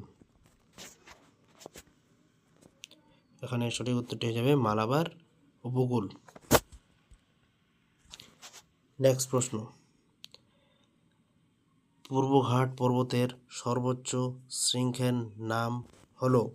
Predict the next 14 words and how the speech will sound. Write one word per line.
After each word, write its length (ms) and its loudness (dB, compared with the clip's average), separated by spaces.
তো 140 -10
এখানে 320 -2
অপ-, 400 -8
সঠিক 240 0
উত্তর 240 -2
হয়ে 160 0
যাবে 120 0
অপশন 280 -2
বি 200 0
মহেন্দ্রগিরি। 1300 -2
শেষ 220 6
প্রশ্ন, 300 -2
ভারতের 460 2
দক্ষিণতম 720 0